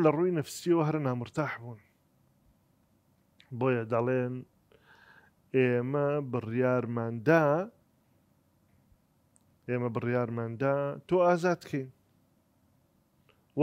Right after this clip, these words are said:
هەدیەیەکیش بدەینێ. و کەسایەتیشت بۆ بگێڕینەوە.» ئەم کەسە نامسڵمان بووە. ئەڵێ: «بیرم کردەوە. ئەگەر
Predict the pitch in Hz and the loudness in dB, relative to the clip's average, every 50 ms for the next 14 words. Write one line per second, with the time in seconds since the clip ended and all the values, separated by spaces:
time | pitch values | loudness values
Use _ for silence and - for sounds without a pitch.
0 | 160 165 180 165 170 208 214 196 - - 180 156 - 160 156 156 160 165 156 147 | 6 6 6 6 6 4 4 2 2 0 -4 -4 -4 -8 -6 -2 -2 0 0 0
1 | 139 135 131 131 - _ _ _ _ _ _ _ _ _ _ _ _ _ _ _ | -2 -4 -6 -6 -10 _ _ _ _ _ _ _ _ _ _ _ _ _ _ _
2 | _ _ _ _ - 156 - 180 180 - - 196 196 202 196 294 269 208 - 208 | _ _ _ _ -10 -4 0 0 2 6 8 8 8 8 8 6 4 4 2 2
3 | 185 170 180 165 143 123 131 143 135 113 117 113 113 110 107 101 98 98 - _ | 4 4 4 4 4 4 4 4 4 4 2 -4 -8 -10 -12 -14 -16 -20 -20 _
4 | _ _ _ _ _ _ _ _ _ _ _ _ _ _ _ _ _ _ _ _ | _ _ _ _ _ _ _ _ _ _ _ _ _ _ _ _ _ _ _ _
5 | - - - - - - - _ _ - 202 226 262 240 - - 202 180 - - | -20 -20 -20 -20 -20 -20 -20 _ _ 0 2 2 2 0 -2 -2 -2 -2 -2 0
6 | 208 196 190 190 185 185 185 - - _ _ _ _ _ _ _ _ _ _ _ | -2 0 0 -2 -4 -6 -8 -10 -14 _ _ _ _ _ _ _ _ _ _ _
7 | _ _ _ _ _ _ _ _ - 139 135 135 127 123 120 - - 139 131 123 | _ _ _ _ _ _ _ _ -6 -2 0 0 0 0 -4 -8 -8 -8 -6 -4
8 | 117 110 110 113 113 - 107 - _ _ _ _ _ _ _ _ _ _ _ _ | -4 -6 -6 -10 -14 -20 -20 -20 _ _ _ _ _ _ _ _ _ _ _ _
9 | _ _ _ _ _ _ _ _ _ _ _ _ _ _ _ _ _ - - - | _ _ _ _ _ _ _ _ _ _ _ _ _ _ _ _ _ -20 -20 -20
10 | - - - - _ _ - 147 190 240 220 254 262 233 208 143 - - 131 104 | -20 -20 -20 -20 _ _ 2 4 4 6 6 6 6 4 4 0 -2 -6 -8 -6
11 | 101 117 113 107 104 101 104 120 _ _ _ _ _ _ _ _ _ _ _ _ | -6 -8 -10 -10 -10 -14 -16 -20 _ _ _ _ _ _ _ _ _ _ _ _
12 | _ _ _ - _ _ _ _ _ _ _ _ _ _ - 151 180 185 233 240 | _ _ _ -20 _ _ _ _ _ _ _ _ _ _ 2 4 6 6 6 6